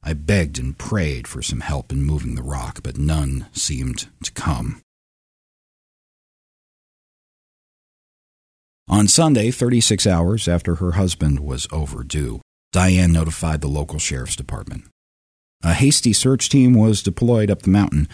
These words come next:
and the searchers for Mike had an advantage. Diane had a copy of his planned itinerary.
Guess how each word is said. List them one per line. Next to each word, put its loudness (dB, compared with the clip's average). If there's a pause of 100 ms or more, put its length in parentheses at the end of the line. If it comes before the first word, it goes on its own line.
(420)
and 4
the 6
searchers 2
for 0
Mike 4
had 4
an 4
advantage. 0 (160)
Diane 4
had 4
a 0
copy 2
of 4
his 0
planned 2
itinerary. -2